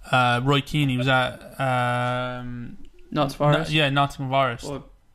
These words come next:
Speaker 1: Yeah, and it was before he got picked up by anyone, and they were talking to him, and they're like, uh, "How do you feel?" Like, everyone thinks, like, I think Maradona said he's, at the time, the best player in the world. I mean, Maradona said that about a lot of people, but, and Roy Keane was just like,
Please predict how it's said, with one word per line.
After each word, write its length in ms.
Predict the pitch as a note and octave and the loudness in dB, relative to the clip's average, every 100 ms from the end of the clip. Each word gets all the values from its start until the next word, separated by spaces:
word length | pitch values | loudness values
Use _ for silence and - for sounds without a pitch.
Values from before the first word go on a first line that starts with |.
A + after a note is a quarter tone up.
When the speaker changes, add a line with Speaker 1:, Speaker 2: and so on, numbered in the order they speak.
| _ - - - | _ -20 -20 -4
Speaker 1:
Yeah, 360 | D3+ C#3+ B2 | 2 2 2
and 100 | C3 | -2
it 40 | C3+ | -2
was 120 | C3 | -2
before 360 | C#3+ - E3 D#3 | -2 2 4 4
he 140 | C#3+ | 2
got 220 | C#3+ C3+ | 0 0
picked 220 | - C#3+ | 0 0
up 120 | C#3 C3+ | 0 2
by 160 | B2+ | 2
anyone, 320 | B2 B2 B2 A#2+ | 0 -2 -2 -2
and 220 | A#2+ A#2 | -4 -2
they 80 | C3+ | -2
were 100 | C3+ | 0
talking 380 | - D3 C#3+ | 4 4 2
to 120 | C3+ C3 | -4 -4
him, 140 | A#2+ | -2
and 100 | A#2 | 2
they're 80 | A#2+ | 2
like, 320 | A#2 A2+ - - - _ _ _ _ - | 2 -4 -10 -20 -20 _ _ _ _ 2
uh, 540 | B2 A#2+ A#2+ A#2 A#2 - - - - - - - - | 6 6 6 4 -2 -6 -18 -16 -12 -10 -10 -12 -2
"How 180 | - | 0
do 80 | C#3+ | 2
you 100 | C#3+ | -2
feel?" 380 | - C#3+ C3+ C3 | -6 -4 -4 -4
Like, 300 | B2+ A#2+ - | -6 -8 -8
everyone 360 | D3 C3+ C#3+ C3 | -4 -2 -2 -4
thinks, 360 | C3 B2+ - | -4 -6 -8
like, 180 | C#3 B2+ - - - - | -8 -8 -10 -20 -16 -6
I 80 | - | -2
think 240 | D#3 C#3+ | 0 2
Maradona 520 | C#3 C#3+ B2+ C3 C3 | 2 2 2 0 0
said 240 | C3 C3+ B2+ | -4 -6 -4
he's, 300 | B2+ - - - - - - | -6 -10 -14 -18 -20 -20 -6
at 140 | C3 | -6
the 80 | B2+ | -4
time, 320 | - C3 B2 | 2 2 2
the 80 | A#2+ | 0
best 260 | B2+ B2 - | -2 -2 0
player 160 | C3+ | 0
in 60 | B2 | 0
the 60 | A#2 | -2
world. 240 | A#2+ A2 | -4 -4
I 80 | A2+ | -6
mean, 120 | A2+ | -6
Maradona 400 | A2+ A2+ A2+ A2 | -4 -4 -4 -6
said 180 | - G#2 | -8 -10
that 80 | G#2 | -10
about 220 | G#2 A2+ | -6 -4
a 20 | A2+ | -2
lot 160 | A#2+ | -4
of 60 | A#2+ | -6
people, 160 | A#2+ | -12
but, 180 | A2+ A2+ - - | -8 -10 -12 -4
and 240 | C3+ B2+ | -2 0
Roy 120 | C3 C#3 | 0 0
Keane 160 | C#3+ | 0
was 80 | C3 | -2
just 60 | - | -4
like, 140 | - | -14